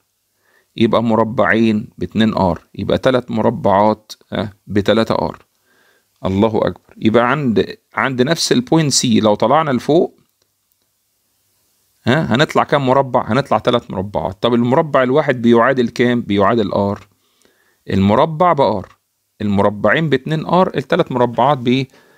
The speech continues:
آه، تلاتة ار. يبقى هنا نقدر نقول ان الاكس ال عند البوينت سي، اكس ال عند البوينت سي بيعادل تلاتة ار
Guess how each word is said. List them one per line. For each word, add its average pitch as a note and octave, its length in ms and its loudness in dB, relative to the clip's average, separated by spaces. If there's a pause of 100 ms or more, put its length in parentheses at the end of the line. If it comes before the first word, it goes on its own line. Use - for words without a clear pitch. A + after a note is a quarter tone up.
(320)
آه، A#2 180 2
تلاتة A#2+ 340 0
ار. - 200 -4
يبقى A#2+ 220 0
هنا D3 180 -2
نقدر A#2+ 360 0
نقول E3 440 0
ان A2+ 140 2
الاكس - 460 -2
ال A#2+ 400 0 (600)
عند C#3+ 400 0
البوينت C#3 420 0
سي، D#3 460 -2
اكس - 340 -2
ال A2+ 480 0
عند B2+ 300 -2
البوينت C3 340 -2
سي E3+ 260 0
بيعادل C#3 680 2
تلاتة C3+ 540 2 (300)
ار - 220 -4